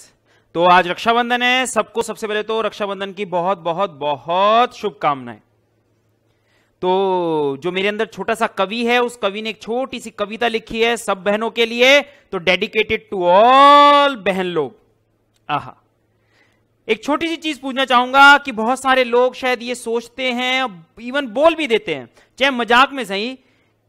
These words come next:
कि रक्षाबंधन आ रही है, खर्चा होगा, बहन कुछ लेगी ये। अरे भैया, बहन कुछ लेने नहीं आई, वो तो देने आई है।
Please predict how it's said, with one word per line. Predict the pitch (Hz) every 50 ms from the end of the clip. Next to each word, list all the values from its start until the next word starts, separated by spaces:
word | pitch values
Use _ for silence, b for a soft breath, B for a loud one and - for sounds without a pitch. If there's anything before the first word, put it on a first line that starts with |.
| _ _ -
कि | 220 226
रक्षाबंधन | 233 220 - - 247 240 240 240 233 247 233
आ | 226 226
रही | 220 214 220
है, | 240 240
खर्चा | 240 220 226 208 - 240
होगा, | 220 214 220 214 202 220 220 226 226
बहन | 214 180 190 190 190 202 214 214
कुछ | - 220 208 - 196
लेगी | 196 196 202 208 190 185 220 220 214
ये। | 196 185 165 131 120 _ _ _ _ _ _ _ _ _ _ b b b b b b
अरे | 170 190 202 214
भैया, | 196 208 214 233 233
बहन | 202 190 208 202 220 220 226
कुछ | - 247 240 -
लेने | 202 202 196 202 208 220 226 220
नहीं | 220 226 233 240
आई, | 240 247 247 254 240 214 175 151 135 _ _ _ _ _ _ _ _ _ _ _ _ _ _ _ _ _ _ _ _ _ -
वो | 185 220 226
तो | 220 294 311
देने | 247 214 233 226 220 233 233 240
आई | 240 247 262 294
है। | 311 311 294 254 190 - - _